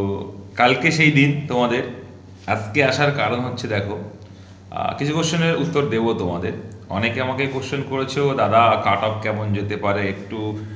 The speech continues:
আহ, বলে দিলে একটু ভালো হয়।" আহ, অনেকে বলছে, "বেশি কাট অফ যাবে,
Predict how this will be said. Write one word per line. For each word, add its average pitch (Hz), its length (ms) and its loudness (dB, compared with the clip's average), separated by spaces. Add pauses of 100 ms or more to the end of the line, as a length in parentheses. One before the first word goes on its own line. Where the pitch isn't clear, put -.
(100)
আহ, 90 200 -6
বলে 113 220 4
দিলে 120 260 2
একটু 117 240 -4
ভালো 98 280 -2
হয়।" 101 300 2
আহ, - 1080 -4
অনেকে 127 320 2
বলছে, 123 500 2
"বেশি 113 380 0
কাট 107 260 2
অফ 98 200 0
যাবে, 101 480 0